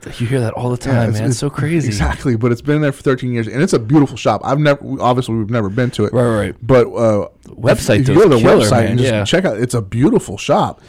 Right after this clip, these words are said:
Speaker 2: So we're look, we're really looking forward to that, and we want you to come out and hang out with us. Uh, we created a, a, a Beckett event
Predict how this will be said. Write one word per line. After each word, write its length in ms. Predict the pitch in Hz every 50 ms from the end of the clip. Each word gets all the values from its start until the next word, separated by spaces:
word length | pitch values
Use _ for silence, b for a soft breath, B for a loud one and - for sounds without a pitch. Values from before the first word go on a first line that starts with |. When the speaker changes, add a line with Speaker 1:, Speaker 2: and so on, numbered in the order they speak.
| B B B B B B B
Speaker 2:
So 140 | - 135
we're 140 | 127 120 120
look, 340 | 123 135 165 220 226 - -
we're 160 | 147 127 117
really 280 | 110 107 131 160 160 151
looking 280 | 147 143 139 120 117
forward 300 | 117 - - 143 139 131
to 80 | 123 117
that, 240 | 117 127 123 - -
and 160 | 104 104 117
we 80 | 143 156
want 240 | 147 143 147 143
you 80 | 139 120
to 60 | 123
come 200 | - - 131 131
out 160 | 123 123 123
and 80 | 85 95
hang 180 | 98 123 123 123
out 160 | 120 120 110
with 140 | 117 117 117
us. 160 | 113 - -
Uh, 160 | 110 110 107
we 120 | 107 117 110
created 420 | - - 127 123 131 135 135 127
a, 260 | 127 117 110 104 104 B B B B B B B B B
a, 220 | - 110 104 98 - - -
a 80 | 107
Beckett 340 | 104 107 131 135 - 151 139
event 320 | 123 107 120 - 127 -